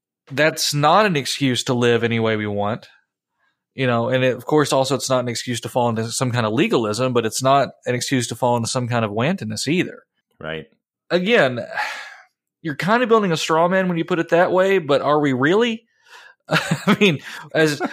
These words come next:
Speaker 1: as you start to see how things are becoming more and more formulated and, and how we live as though there's no consequence to anything that we do except maybe abortion or a gay wedding,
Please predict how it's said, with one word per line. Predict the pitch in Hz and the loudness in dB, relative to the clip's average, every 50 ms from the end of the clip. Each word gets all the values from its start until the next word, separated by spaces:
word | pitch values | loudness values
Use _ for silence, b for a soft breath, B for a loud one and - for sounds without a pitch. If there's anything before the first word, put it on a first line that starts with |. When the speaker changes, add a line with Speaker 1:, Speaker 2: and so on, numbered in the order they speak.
| - - - | -8 -6 -4
Speaker 1:
as | 156 160 147 | -2 -2 0
you | 170 185 | 0 -2
start | 175 - 196 196 196 - | 0 2 2 2 2 2
to | 165 | 0
see | 147 - - 160 175 190 | 0 2 2 2 4 4
how | 175 165 147 | 6 4 4
things | - - 156 160 170 160 147 | 4 4 2 2 2 0 0
are | 139 | 0
becoming | 123 123 - 139 147 143 139 131 | 0 0 0 0 2 2 2 2
more | 123 127 139 147 | 2 2 2 2
and | 139 | 4
more | 139 135 127 120 | 4 2 2 2
formulated | - - 135 131 139 147 147 147 147 151 156 170 175 170 170 170 _ B B B B B B B B - | 0 0 0 0 2 2 2 4 4 4 4 2 2 0 -2 -6 _ B B B B B B B B -4
and, | - 143 139 131 | -2 0 0 0
and | 139 139 135 127 | 0 0 0 0
how | 131 147 147 147 143 139 131 123 120 120 - - - - _ _ _ 139 | 0 0 2 2 2 2 2 2 0 -2 -6 -10 -16 -20 _ _ _ -2
we | 143 135 147 151 | 2 6 6 6
live | 143 131 123 131 143 160 165 165 160 143 143 | 6 6 6 6 8 8 8 6 4 4 2
as | 135 131 120 113 | 2 2 2 2
though | 139 139 143 | 2 4 4
there's | 143 139 135 120 | 4 2 2 2
no | 139 135 127 | 2 0 0
consequence | - 135 135 131 135 - 135 131 - 147 143 139 135 135 - - - - - | 0 0 0 0 0 -2 -4 -4 -2 -2 -2 -2 -2 -4 -6 -8 -8 -8 -6
to | - 127 | -4 -2
anything | 127 135 139 135 - 147 139 | -2 0 0 0 0 0 0
that | 135 113 | 0 0
we | 117 123 120 | 0 0 0
do | 107 120 123 131 143 147 147 131 | 2 2 2 4 2 2 0 -2
except | 117 127 - - - 135 127 - | -4 -4 -2 0 2 2 2 2
maybe | 120 123 131 131 127 131 127 | 2 2 2 2 2 2 2
abortion | 120 113 120 127 127 123 - 147 131 127 127 - | 2 2 2 2 2 2 2 0 -2 -2 -2 -4
or | - 123 117 | -2 0 0
a | 117 110 | 0 0
gay | 120 123 123 | 0 0 2
wedding, | 120 120 123 127 135 131 139 | 2 2 2 2 0 -2 -4